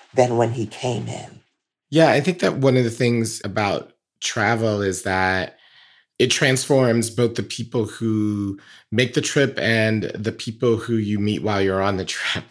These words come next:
Speaker 2: <laughs> you know? And I think that that's a, a thing that people don't often think about are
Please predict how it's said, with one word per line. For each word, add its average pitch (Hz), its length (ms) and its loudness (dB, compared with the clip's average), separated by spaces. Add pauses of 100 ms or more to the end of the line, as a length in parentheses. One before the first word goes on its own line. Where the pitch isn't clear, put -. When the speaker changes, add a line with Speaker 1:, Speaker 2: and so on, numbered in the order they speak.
(380)
Speaker 2:
<laughs> - 460 -18
you 120 180 0
know? 107 380 0
And 92 160 -2
I 113 80 0
think 113 240 -4
that 117 160 -6
that's 104 240 -2
a, 110 160 -4 (200)
a - 140 -4
thing 120 320 0
that 101 200 -4
people 113 280 -4
don't 104 300 -4
often 95 480 -4
think 117 220 -4
about 90 360 -4
are 90 360 -2